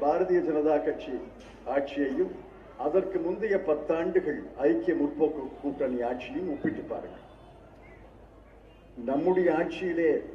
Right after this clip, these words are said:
நிறைவேற்றிய திட்டங்கள் நினைவிலே நிற்கக்கூடிய திட்டங்கள். இவர்கள் ஆட்சியிலே பத்தாண்டுகளிலே நினைவிலே நிற்கக்கூடிய திட்டம் என்று ஒரு திட்டம் இருக்கிறதா? தமிழ்நாட்டுக்கு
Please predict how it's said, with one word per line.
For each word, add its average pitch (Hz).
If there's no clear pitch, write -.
நிறைவேற்றிய 147
திட்டங்கள் 147
நினைவிலே 160
நிற்கக்கூடிய 127
திட்டங்கள். 110
இவர்கள் 156
ஆட்சியிலே 170
பத்தாண்டுகளிலே 156
நினைவிலே 220
நிற்கக்கூடிய 170
திட்டம் 156
என்று 180
ஒரு 151
திட்டம் 147
இருக்கிறதா? 123
தமிழ்நாட்டுக்கு 202